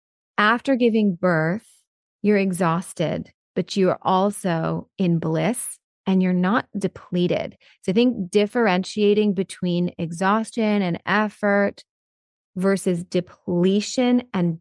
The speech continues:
dissonance is something that might be key to kind of navigating what is one's dharma and when are you doing something that is not in accord. There will be a dissonance or an inner resistance or an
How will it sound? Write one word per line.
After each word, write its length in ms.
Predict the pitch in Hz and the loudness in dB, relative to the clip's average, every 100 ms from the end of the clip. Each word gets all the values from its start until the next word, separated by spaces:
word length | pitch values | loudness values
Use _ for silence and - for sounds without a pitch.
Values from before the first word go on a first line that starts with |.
| - | -2
dissonance 880 | 175 185 - 240 262 339 - - - _ _ _ _ _ | 0 0 -2 0 0 -2 -6 -16 -18 _ _ _ _ _
is 200 | 196 190 | 0 0
something 420 | 170 190 180 180 175 | 0 0 2 2 0
that 160 | 170 | 0
might 200 | 170 170 | -2 -2
be 320 | 165 165 160 - | -2 -4 -4 -10
key 400 | - 165 165 165 | -10 -4 -2 -2
to 280 | - 170 156 | -4 -4 -4
kind 220 | - 185 | -2 0
of 120 | 190 | 0
navigating 1160 | 202 175 175 165 165 170 165 160 160 156 165 156 | 2 2 2 2 0 0 0 0 0 -2 -2 -4
what 320 | - 165 175 170 | -4 0 0 2
is 260 | 170 170 | 0 0
one's 300 | 165 165 156 | -2 -2 -2
dharma 480 | 160 160 160 160 156 | -2 -2 0 -2 -4
and 200 | - 170 | -2 -2
when 180 | 165 170 | 0 0
are 100 | 175 | 0
you 180 | 180 175 | 0 -2
doing 300 | 151 160 160 | -2 -4 -4
something 540 | 160 165 165 160 170 160 | -4 -6 -4 -4 -4 -4
that 300 | 170 165 - | -4 -6 -6
is 160 | 180 165 | -6 -4
not 420 | 160 160 160 160 _ - - _ - | -4 -2 -4 -6 _ -20 -20 _ -2
in 140 | 185 | 0
accord. 560 | 170 - - 156 143 - | 0 -2 -2 0 0 0
There 140 | 196 | 0
will 160 | 185 185 | 2 0
be 420 | 175 185 214 208 _ 180 | 0 2 2 0 _ -6
a 80 | |
dissonance 580 | 160 175 175 180 156 160 - | -2 0 0 -2 -2 -4 -4
or 120 | 170 | -4
an 100 | 170 - | -4 -4
inner 300 | 180 190 196 | -2 0 0
resistance 560 | 175 160 165 165 156 160 | 0 0 -2 -2 -6 -4
or 80 | |
an 120 | 165 | -4